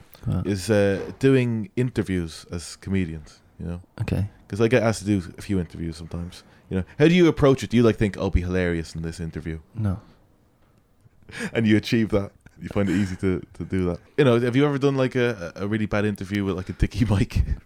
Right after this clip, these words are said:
Speaker 2: <laughs>
Speaker 1: I d-, I did an interview. Uh, I tweeted about it yesterday. It's
Speaker 2: Yeah.
Speaker 1: called The Comedy Cast. It,
Speaker 2: Oh,
Speaker 1: uh,
Speaker 2: yeah.
Speaker 1: Spud Murphy runs it, so,
Speaker 2: Yeah, oh, yeah.
Speaker 1: um,
Speaker 2: I
Speaker 1: people,
Speaker 2: did that.
Speaker 1: people should go listen to his.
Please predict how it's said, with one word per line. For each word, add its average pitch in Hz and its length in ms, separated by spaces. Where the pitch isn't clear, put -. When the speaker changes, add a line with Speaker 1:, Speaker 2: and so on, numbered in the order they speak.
Speaker 2:
<laughs> - 540
Speaker 1:
I - 100
d-, - 100
I 107 80
did 131 180
an 139 120
interview. 101 560
Uh, 110 220
I - 60
tweeted 98 460
about 92 240
it - 100
yesterday. 90 420
It's 90 180
Speaker 2:
Yeah. 80 40
Speaker 1:
called 90 220
The 92 60
Comedy 90 340
Cast. - 480
It, - 160
Speaker 2:
Oh, 175 140
Speaker 1:
uh, 247 40
Speaker 2:
yeah. 165 160
Speaker 1:
Spud - 420
Murphy 85 320
runs 85 240
it, - 120
so, - 220
Speaker 2:
Yeah, - 120
oh, 151 80
yeah. 135 160
Speaker 1:
um, 85 340
Speaker 2:
I - 60
Speaker 1:
people, - 40
Speaker 2:
did 107 160
that. 95 120
Speaker 1:
people 104 180
should 98 120
go 85 120
listen 80 300
to 87 60
his. 92 220